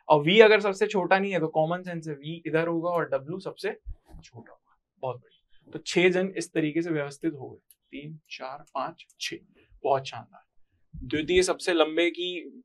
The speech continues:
height एक सौ पचहत्तर है, तो बाकियों की एक सौ पचहत्तर से छोटी ही होगी, एक सौ पचहत्तर के बराबर भी नहीं हो सकती। क्यों?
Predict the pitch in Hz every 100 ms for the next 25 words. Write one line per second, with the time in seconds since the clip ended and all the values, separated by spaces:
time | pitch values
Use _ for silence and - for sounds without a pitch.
0 | - 143 151 156 147 175 156 156 - 165
1 | 175 156 135 135 170 170 185 160 151 185
2 | 170 151 147 170 170 175 - 147 190 196
3 | 190 214 170 143 131 143 - 170 156 156
4 | - 170 160 156 147 160 170 180 170 160
5 | 143 - - 156 170